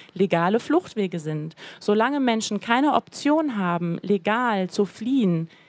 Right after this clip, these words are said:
werden Schmuggler existieren und prosperieren. Das ist ja tot-, das ist eine Frage von, also das ist eine Nachfragefrage. Man kann Schmuggelei am besten dadurch bekämpfen,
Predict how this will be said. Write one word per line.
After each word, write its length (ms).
werden 440
Schmuggler 480
existieren 800
und 160
prosperieren. 680
Das 120
ist 140
ja 80
tot-, 260
das 140
ist 100
eine 220
Frage 380
von, 340
also 260
das 120
ist 60
eine 100
Nachfragefrage. 1300
Man 140
kann 200
Schmuggelei 460
am 100
besten 400
dadurch 380
bekämpfen, 680